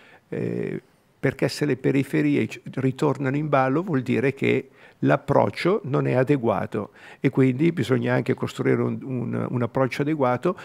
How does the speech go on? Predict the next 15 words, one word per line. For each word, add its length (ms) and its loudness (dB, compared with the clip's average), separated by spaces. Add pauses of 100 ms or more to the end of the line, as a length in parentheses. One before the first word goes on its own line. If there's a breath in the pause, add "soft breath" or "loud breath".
(160 loud breath)
questo 560 2
in 220 0
connessione 880 4
con 280 4
delle 240 2
realtà 400 2
cittadine, 720 -2
pensiamo 560 0
con, 240 -2
eh, 200 -2
la 140 0
City 340 -4
School 520 2
per, 280 -2
eh, 200 0